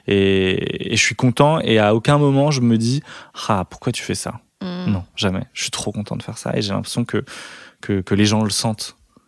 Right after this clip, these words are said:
Speaker 1: Que, bah, c'est, en fait, moi, là, pour, c'est la première fois que j'ai l'impression que y a un truc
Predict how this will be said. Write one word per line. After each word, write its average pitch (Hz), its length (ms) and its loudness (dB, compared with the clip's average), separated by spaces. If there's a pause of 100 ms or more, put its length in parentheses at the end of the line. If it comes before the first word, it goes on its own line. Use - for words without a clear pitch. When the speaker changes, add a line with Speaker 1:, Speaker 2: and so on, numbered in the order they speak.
(520)
Speaker 1:
Que, 95 480 -2
bah, 104 100 2
c'est, 101 220 0
en 113 80 -2
fait, 131 280 0 (140)
moi, 117 280 4
là, 104 160 0
pour, - 320 -8 (760)
c'est - 120 -4
la 98 100 4
première 113 420 2
fois 139 220 4
que 113 160 -2
j'ai 101 160 2
l'impression 98 540 -2
que 101 280 0 (360)
y 101 40 -4
a 95 60 4
un 92 60 4
truc - 180 0